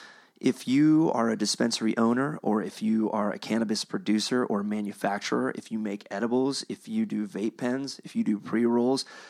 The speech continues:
if you have the fire, if that's the one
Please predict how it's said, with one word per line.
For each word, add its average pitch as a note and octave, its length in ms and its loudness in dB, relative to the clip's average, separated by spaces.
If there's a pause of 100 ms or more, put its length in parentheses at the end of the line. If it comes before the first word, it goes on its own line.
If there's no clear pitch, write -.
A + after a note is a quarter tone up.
(120)
if - 220 -10
you A#2 80 2
have A#2 240 0
the G#2+ 80 -4
fire, A#2 580 -2 (1080)
if G#2+ 140 0
that's C3 320 0
the C3+ 120 2
one B2 440 0